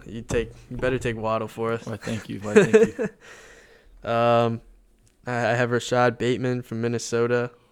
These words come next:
Speaker 1: Good receiver. Um, and then you have,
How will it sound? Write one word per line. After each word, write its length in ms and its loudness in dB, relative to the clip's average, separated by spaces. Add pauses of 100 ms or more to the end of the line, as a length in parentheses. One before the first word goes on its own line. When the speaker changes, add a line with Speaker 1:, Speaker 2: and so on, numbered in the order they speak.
(1300)
Speaker 1:
Good 140 -10
receiver. 560 -6 (1200)
Um, 800 -10 (140)
and 180 -12
then 220 -10
you 140 -12
have, 680 -10